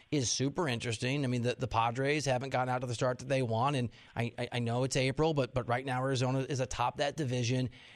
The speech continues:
Do you have any reason, with such a small sample size, to have any concerns if you're the Dodgers out here on the West Coast, that maybe you're not quite the, at the level of dominance we've mostly grown accustomed to the last six, seven, eight, nine years?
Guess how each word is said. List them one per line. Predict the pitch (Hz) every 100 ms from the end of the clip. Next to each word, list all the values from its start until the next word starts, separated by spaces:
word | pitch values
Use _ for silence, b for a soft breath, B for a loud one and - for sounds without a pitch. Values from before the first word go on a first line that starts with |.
| b
Do | 185
you | 180
have | 165
any | 214 247
reason, | 190 165 143 147 147 139 - - -
with | 147 131
such | - 170 175
a |
small | - 170 147
sample | 143 120 113
size, | 120 113
to | -
have | 120 -
any | 165 151
concerns | 165 151 - 135 127 120
if | 117
you're | 131
the | 120 120
Dodgers | 117 120 127 120 110
out | 113 110
here | 120
on | 117
the | 110
West | 113 113 -
Coast, | 120 117 101 - - b b b
that | 127 127
maybe | 127 135 143 139
you're | 131
not | 127 131 123
quite | - 104 131 135 135
the, | 139 -
at | 123
the |
level | 120 123 120
of | 117
dominance | 113 113 120 113 107
we've | 127 120
mostly | 143 180 185 - 143
grown | 131 120
accustomed | - 131 - 117
to | 120 110 104 b b b
the | -
last | 127 117 -
six, | 135
seven, | - 123 117
eight, | 113
nine | 107 101
years? | 98 95 95